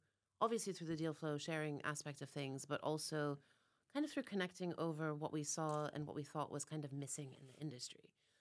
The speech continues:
So I, I knew that there was a values alignment amongst the three of us.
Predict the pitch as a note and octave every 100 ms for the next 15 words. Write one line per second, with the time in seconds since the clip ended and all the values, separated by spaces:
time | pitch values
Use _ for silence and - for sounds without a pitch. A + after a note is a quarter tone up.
0 | _ - F#3+ F3 D3 D3 F#3+ A3+ A3 F3+
1 | E3 F3 D#3+ D#3 D#3 D#3+ D#3 D3 D3+ C#3+
2 | D3+ D#3 D3 D3+ C#3+ D3 - - D3+ C#3+
3 | C#3+ C#3 -